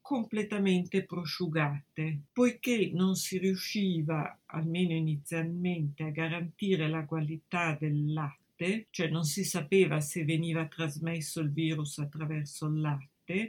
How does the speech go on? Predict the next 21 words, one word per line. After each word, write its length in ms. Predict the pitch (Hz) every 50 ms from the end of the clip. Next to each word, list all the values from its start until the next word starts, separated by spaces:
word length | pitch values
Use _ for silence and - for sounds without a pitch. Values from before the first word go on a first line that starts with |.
| - _
e 160 | - 226 233 233
poiché 580 | - 285 285 262 - - - 226 214 180 151 143
molte 540 | 175 185 214 226 226 202 185 - - 180 151
donatrici 880 | 156 175 175 190 226 254 247 - - 208 196 170 147 143 - - 233 240
avevano 420 | 233 226 214 190 175 185 196 196
paura 440 | - 262 247 233 175 156 156 175 196
di 200 | 185 202 202 185 -
infettarsi 880 | - 196 202 - - 285 285 - - 151 147 147 147 - - - 214 233
recandosi 680 | 226 214 220 - 165 156 147 151 151 170 156 - - 175
in 100 | 156 147
ospedale. 880 | 147 147 - - - 160 147 151 147 143 143 143 143 143 147 151 143 143
Eppure 680 | - 214 247 - - - 226 185 160 165 170 202 196 202
questi 280 | - 180 147 - -
bambini 520 | 156 175 180 180 180 156 151 160 180 180 175
adesso 580 | 151 147 160 160 160 151 - - - 156 147
sono 500 | 147 147 - - - 151 147 151 170 185
nati 720 | 196 196 170 160 151 156 156 - - - 190 190 214 226 202
e 240 | - - 185 180 - -
apparentemente 1300 | 160 160 151 - - 202 196 196 202 214 208 208 202 - 262 262 214 170 151 147 147 143 143 180 190
stanno 480 | 190 - - 147 143 139 151 156 165 160
bene. 540 | 151 147 151 156 170 170 151 143 147 143